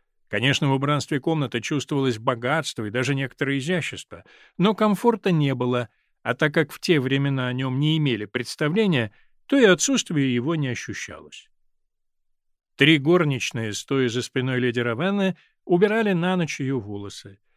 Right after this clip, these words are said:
Сама она сидела на высоком, похожем на трон стуле. Весь её вид и манеры были таковы, что, казалось, она родилась на свет для преклонения.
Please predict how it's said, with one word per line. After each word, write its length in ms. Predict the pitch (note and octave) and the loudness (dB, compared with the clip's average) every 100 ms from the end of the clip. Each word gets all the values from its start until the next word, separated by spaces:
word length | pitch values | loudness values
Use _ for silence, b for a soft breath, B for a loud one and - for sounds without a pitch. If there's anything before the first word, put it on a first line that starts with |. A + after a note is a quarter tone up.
| _ _ _ - | _ _ _ -16
Сама 420 | - G2+ A#2 F3+ | -8 -4 2 4
она 160 | F#3+ | 4
сидела 420 | F3+ D#3 D3 F3+ F3 | 2 2 0 2 2
на 120 | E3 | 2
высоком, 800 | C#3+ B2 C3 C#3+ E3+ F3 E3+ D3 - | 0 -2 -2 -2 -2 -2 -2 -6 -12
похожем 540 | F2 - D3 D3 D3 | -8 0 0 2 0
на 140 | C3+ | -2
трон 320 | - B2 C#3 B2+ | -4 -6 -4 -6
стуле. 600 | - - G#2+ F2 D2+ _ _ _ _ _ _ _ - | -8 -6 -8 -8 -12 _ _ _ _ _ _ _ -8
Весь 320 | G#2 C3+ - | 0 0 0
её 200 | B2+ B2 | 0 0
вид 280 | A2 C3 C#3+ | -2 -4 -4
и 40 | |
манеры 420 | A#2 G#2+ A#2 B2+ | -4 -4 -4 -4
были 220 | G#2 A#2 A2 | -4 -4 -6
таковы, 380 | G#2+ A2 G#2 | -6 -4 -4
что, 200 | C#3+ - | -4 -4
казалось, 600 | G#2+ G#2 A2 B2+ C#3 - - | -4 -4 -4 -4 -4 -8 -12
она 260 | G#2 G#2 | -10 -6
родилась 600 | A2+ A#2+ A2+ B2+ C#3+ G#2 | -6 -6 -6 -6 -6 -8
на 140 | G#2+ F#2+ | -10 -12
свет 360 | - A2 B2 | -12 -8 -8
для 180 | A#2+ B2+ | -6 -6
преклонения. 760 | - C3 - E3 E3+ A#2+ E2+ E2+ | -6 -6 -4 -4 -4 -4 -10 -20